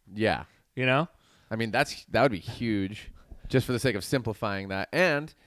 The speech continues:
Speaker 1: knowing your audience, right? Like, how much of the group of people that come into your store are getting, I mean, that's a metric opportunity, but a key one. Are you selling mostly lattes, cappuccinos, mochas, and coffees to go?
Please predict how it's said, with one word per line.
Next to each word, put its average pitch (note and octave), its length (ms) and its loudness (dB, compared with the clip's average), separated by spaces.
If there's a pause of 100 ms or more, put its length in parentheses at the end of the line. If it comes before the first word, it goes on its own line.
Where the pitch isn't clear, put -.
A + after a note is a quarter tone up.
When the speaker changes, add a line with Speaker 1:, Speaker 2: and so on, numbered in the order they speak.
(300)
Speaker 1:
knowing C3 400 4
your A2 140 0
audience, A2 380 0
right? G#2 220 2
Like, F2 320 -4 (360)
how G#2 220 -4
much A2 300 -4
of F2+ 220 -4
the F#2+ 340 -2
group G#2+ 220 -2
of G2 80 -4
people A2 200 0
that E2+ 100 -4
come G#2 180 -6
into F#2+ 120 -6
your F2 100 -2
store G2+ 340 0
are F#2 60 -2
getting, F2+ 540 -4 (880)
I G#2 60 -8
mean, G2+ 120 -4
that's G#2+ 140 0
a F#2 60 -2
metric F#2 360 -4
opportunity, A#2 640 -2 (220)
but G2 280 0 (800)
a - 60 -6
key G#2 260 -6
one. C3+ 300 -2 (520)
Are G2 60 0
you A#2+ 140 2
selling A#2+ 420 0
mostly G2+ 340 0
lattes, F2 480 -6
cappuccinos, F2 800 -6 (420)
mochas, F2 360 -2
and E2+ 160 -10
coffees E2+ 380 -6
to F#2 100 -6
go? F2 300 -2